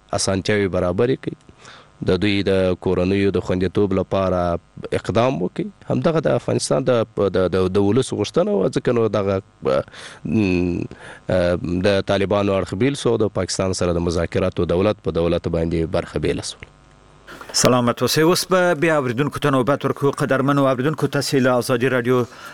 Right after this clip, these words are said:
Speaker 2: د ازادۍ په څپو کې خپرونه اورئ. په دې خپرونه کې په دې ساعت کې په افغانستان کې د سولې په هلو ځلو خبرې کوو. هیله ده چې،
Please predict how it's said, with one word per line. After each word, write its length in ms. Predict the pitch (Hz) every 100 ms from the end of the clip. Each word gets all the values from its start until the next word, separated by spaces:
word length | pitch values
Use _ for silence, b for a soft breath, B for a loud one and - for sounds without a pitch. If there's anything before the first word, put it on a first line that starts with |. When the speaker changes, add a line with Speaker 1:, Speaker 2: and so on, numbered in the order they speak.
| B
Speaker 2:
د 200 | 120 120
ازادۍ 420 | 123 120 127 147
په 140 | 165 135
څپو 300 | - 104 131
کې 120 | -
خپرونه 460 | - 123 113 139 156
اورئ. 260 | 147 147
په 160 | 143 131
دې 120 | 127
خپرونه 440 | - 117 117 127
کې 500 | 127 - 131 143 185 113
په 80 | 127
دې 160 | 117
ساعت 380 | 156 - 131 131 -
کې 140 | 131 - B B B
په 80 | -
افغانستان 460 | 127 156 139 165 156
کې 120 | 147
د 140 | 143
سولې 320 | 127 - 131 127
په 260 | 135 131 120
هلو 180 | 120 113
ځلو 280 | 98 160 180
خبرې 420 | - 151 143 135
کوو. 180 | 147 139
هیله 240 | 123 131
ده 100 | 135
چې، 220 | 131 156